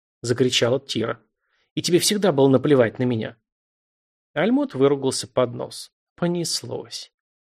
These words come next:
«Если бы мне было наплевать, стал бы я». «Да,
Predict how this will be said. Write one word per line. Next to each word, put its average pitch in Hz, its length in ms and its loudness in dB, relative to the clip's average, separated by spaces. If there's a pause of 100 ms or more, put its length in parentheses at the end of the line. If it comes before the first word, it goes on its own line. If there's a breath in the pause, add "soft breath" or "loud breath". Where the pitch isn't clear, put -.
(320)
«Если 185 300 0
бы 196 120 2
мне 202 160 2
было 196 180 4
наплевать, 190 560 0
стал 208 320 0
бы 180 100 -2
я». 131 260 -6 (460)
«Да, 165 500 0